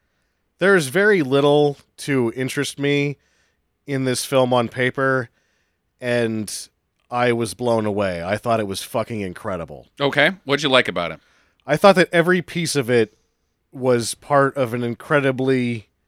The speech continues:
Speaker 1: superior machine. Like, in terms of filmmaking, the writing was the engine. It just performed on every level and propelled the story in a magnificent way.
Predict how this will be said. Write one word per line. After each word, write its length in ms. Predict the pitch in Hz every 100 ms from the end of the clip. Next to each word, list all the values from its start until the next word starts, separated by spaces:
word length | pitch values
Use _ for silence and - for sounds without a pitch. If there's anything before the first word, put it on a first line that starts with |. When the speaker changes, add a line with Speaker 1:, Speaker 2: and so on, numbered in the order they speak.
| _ _ _ _ _ _ _ _
Speaker 1:
superior 680 | - - 135 - 151 143 131
machine. 580 | 123 113 - 117 95 80
Like, 220 | 87 90
in 100 | 113
terms 320 | 113 147 135 120
of 120 | 117
filmmaking, 680 | 151 139 127 117 123 117 104
the 100 | 104
writing 400 | 117 127 131 123
was 220 | 127 101
the 180 | 117 117
engine. 520 | 120 107 120 113 113 _ _ _
It 140 | 147 135
just 500 | 156 147 - - _
performed 800 | 151 127 - 151 151 151 151 139 -
on 200 | 131 127
every 320 | 139 143 156
level 600 | 135 135 127 123 120 - _ _ _
and 140 | 131 131
propelled 460 | 139 - 143 131
the 80 | 127
story 720 | - - 135 123 117 113 98 _ _ _ _ _ _ _ -
in 240 | 143 131
a 80 | 127
magnificent 800 | 131 127 127 160 156 - 143 123
way. 560 | 127 127 113 104 101